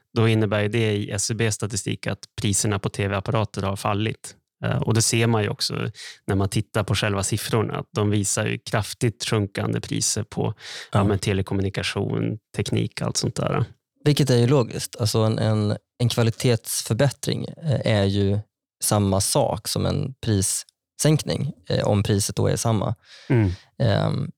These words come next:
Speaker 2: men det, det är intressant, ehm, att, att de hela tiden gör den typen av beräkningar av hur, när man ska byta ut en, en, eh, iPhone åtta mot en iPhone elva i, eh, varukorgen. Hur, hur ska man,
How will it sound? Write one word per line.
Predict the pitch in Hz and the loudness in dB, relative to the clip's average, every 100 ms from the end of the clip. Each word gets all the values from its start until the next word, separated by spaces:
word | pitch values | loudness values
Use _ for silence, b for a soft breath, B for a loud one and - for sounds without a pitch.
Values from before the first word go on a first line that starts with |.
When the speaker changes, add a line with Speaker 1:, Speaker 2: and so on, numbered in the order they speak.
| - | 0
Speaker 2:
men | 123 | 2
det, | 139 143 | 4 4
det | 131 | 2
är | |
intressant, | 135 120 110 120 104 - - | 2 2 0 0 -2 -4 -2
ehm, | 107 107 107 113 117 117 | 0 2 0 0 -2 -4
att, | 98 110 - 107 | -4 -4 -4 -4
att | 107 - | -2 0
de | 110 | 0
hela | 107 104 | 0 0
tiden | 107 98 101 | 0 0 2
gör | 107 | 2
den | 107 104 | 2 -2
typen | 104 107 98 | -4 -2 0
av | 95 98 - _ _ _ _ _ _ | 0 -2 -10 _ _ _ _ _ _
beräkningar | 113 113 117 - 107 101 | 2 4 4 2 2 2
av | 98 104 - | 0 -2 -8
hur, | 107 120 120 117 | 0 2 4 2
när | - 123 | 0 0
man | 117 | 0
ska | - | -2
byta | 113 113 113 | 0 0 2
ut | 113 110 | 0 0
en, | 117 113 104 _ _ _ _ _ _ - | 0 -2 -4 _ _ _ _ _ _ -2
en, | 117 107 104 | 2 4 2
eh, | 98 - - - _ _ _ _ _ - - | 2 0 -4 -8 _ _ _ _ _ -8 0
iPhone | 98 92 101 90 | 2 2 2 2
åtta | - - 98 | -2 -2 0
mot | 92 98 - | 0 -2 -2
en | 107 104 107 - - | -2 -2 -6 -8 -2
iPhone | 104 104 120 104 - | 0 2 0 0 0
elva | 107 101 95 101 104 - - | 0 0 0 0 -2 -6 -2
i, | 101 98 98 | 0 2 0
eh, | - - - | -2 -6 -8
varukorgen. | - - 107 98 110 110 107 117 - _ - | -6 -2 2 2 2 0 0 -4 -8 _ -4
Hur, | 104 113 104 101 | 2 4 4 2
hur | - 113 | 2 0
ska | 113 113 | 0 0
man, | 110 107 | 0 0